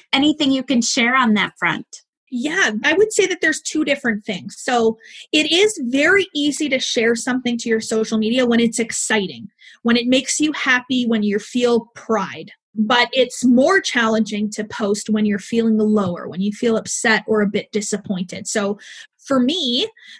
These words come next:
Speaker 2: after I got sick and I had put weight back on,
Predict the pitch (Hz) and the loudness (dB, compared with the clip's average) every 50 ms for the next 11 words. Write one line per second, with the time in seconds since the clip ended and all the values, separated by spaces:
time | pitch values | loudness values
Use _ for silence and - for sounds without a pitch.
0 | _ - - 233 254 269 311 - - 381 349 302 277 254 233 240 220 214 - - | _ -8 -2 2 2 2 2 2 0 2 2 4 2 2 0 -2 -4 -4 -6 -6
1 | - - 233 254 - - - - 240 240 226 226 220 220 233 247 233 220 214 - | -6 -4 -4 -4 -6 -10 -8 -2 0 2 2 2 2 0 -2 -2 -4 -6 -6 -4
2 | - 269 240 - 226 220 208 226 269 311 294 - - 185 175 - - 190 - - | -4 -4 -2 -2 -2 0 2 2 2 2 0 -4 -8 -8 -8 -8 -10 -12 -12 -12
3 | 180 208 | -16 -18